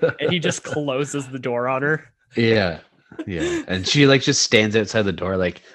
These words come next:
Speaker 1: listening, like, with her ear up. Like, not, her ear's not on the door, but, like, she's definitely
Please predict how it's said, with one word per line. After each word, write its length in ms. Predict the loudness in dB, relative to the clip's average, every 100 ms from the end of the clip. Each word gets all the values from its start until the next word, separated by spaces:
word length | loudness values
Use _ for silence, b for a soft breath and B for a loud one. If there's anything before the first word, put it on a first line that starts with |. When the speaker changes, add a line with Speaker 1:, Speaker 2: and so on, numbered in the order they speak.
| B
Speaker 1:
listening, 760 | -2 -2 -2 -4 -6 -6 -8 -16 b b b b b b
like, 140 | -4
with 100 | -4
her 140 | -6 -8
ear 240 | -6 -6
up. 140 | -6 -6 -2
Like, 180 | -2
not, 340 | 4 6 4 2 -12
her 200 | -6 -2
ear's 320 | 0 0 -2
not 180 | -2 -4
on 280 | -4 -6 -4
the 80 | -4
door, 300 | -2 -2 -2
but, 180 | -2 -6
like, 180 | -8 -10
she's 240 | -10 -6
definitely 460 | -6 -6 -10 -12